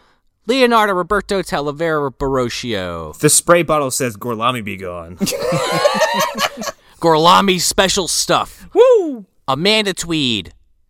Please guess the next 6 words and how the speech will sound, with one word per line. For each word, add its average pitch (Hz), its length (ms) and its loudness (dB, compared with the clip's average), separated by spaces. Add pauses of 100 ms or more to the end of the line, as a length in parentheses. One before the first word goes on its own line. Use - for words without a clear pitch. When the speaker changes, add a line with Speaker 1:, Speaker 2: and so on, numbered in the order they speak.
Speaker 1:
Joe 190 260 2
Has 175 200 2
a 160 60 -2
Mustache, 123 800 -2 (300)
Dustin 208 380 2
Elkins, 110 680 -4